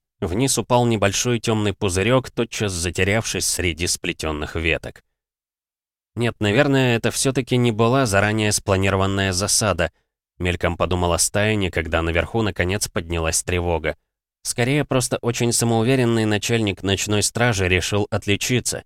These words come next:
Вместо того, чтобы выстрелить сразу, произносил всякие никчемные слова».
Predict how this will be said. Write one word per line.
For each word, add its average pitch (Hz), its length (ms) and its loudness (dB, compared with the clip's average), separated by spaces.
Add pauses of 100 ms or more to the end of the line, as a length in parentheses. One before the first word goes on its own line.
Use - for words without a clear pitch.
(400)
Вместо 123 400 -2
того, 147 160 2
чтобы 127 340 0
выстрелить 123 540 0
сразу, 127 420 2
произносил 101 560 0
всякие 113 420 -2
никчемные 95 640 0
слова». 80 460 0